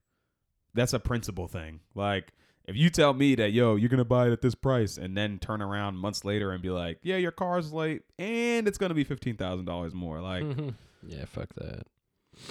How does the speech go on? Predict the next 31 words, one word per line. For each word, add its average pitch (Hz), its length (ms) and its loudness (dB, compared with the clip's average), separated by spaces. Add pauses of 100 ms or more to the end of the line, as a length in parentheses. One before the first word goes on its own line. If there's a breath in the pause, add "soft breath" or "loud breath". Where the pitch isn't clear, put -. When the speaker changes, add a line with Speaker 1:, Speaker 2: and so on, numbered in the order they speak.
(800 loud breath)
Speaker 1:
so 90 320 -4
Speaker 2:
It's, 87 120 -6
uh, 50 340 -12 (640)
it's - 160 -20
weird. 58 280 -12 (2250)
Speaker 1:
Yeah, 156 120 -8
it's 123 120 -8
Speaker 2:
But 110 80 0
Speaker 1:
just 107 100 0
Speaker 2:
they're 117 160 4
Speaker 1:
messed 110 100 4
up. 113 80 4
Speaker 2:
like, 107 420 -2
they're 110 220 4
all, 98 140 4
like, 82 200 -2
just - 240 -8
figuring 82 420 -6
it 78 140 -8
out, 80 240 -8
I 71 60 -8
guess. 71 320 -10 (180)
Speaker 1:
They 117 160 0
are. 92 280 -2
Speaker 2:
I - 20 0
Speaker 1:
It's 113 100 -6
Speaker 2:
mean, 82 60 -10
Speaker 1:
the - 60 -2
Speaker 2:
they're 92 80 -6
Speaker 1:
start. 92 420 -4
Speaker 2:
still - 220 -20